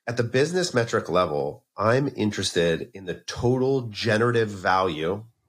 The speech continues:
of my marketing efforts. Generative value meaning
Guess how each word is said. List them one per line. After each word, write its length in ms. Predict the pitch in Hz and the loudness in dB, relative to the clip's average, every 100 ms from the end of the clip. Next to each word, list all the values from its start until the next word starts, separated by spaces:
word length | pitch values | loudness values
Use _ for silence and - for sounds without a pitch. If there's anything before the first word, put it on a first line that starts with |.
| _ _ _ - | _ _ _ 0
of 180 | 101 98 | 0 2
my 140 | 98 | 2
marketing 480 | 95 90 85 85 76 | 4 2 2 -2 -2
efforts. 440 | 82 - - - - - | -4 -4 -8 -10 -16 -2
Generative 440 | 110 123 131 113 | 0 2 2 2
value 480 | 104 95 98 87 82 | 2 2 0 -2 -2
meaning 400 | 85 85 80 | 2 2 0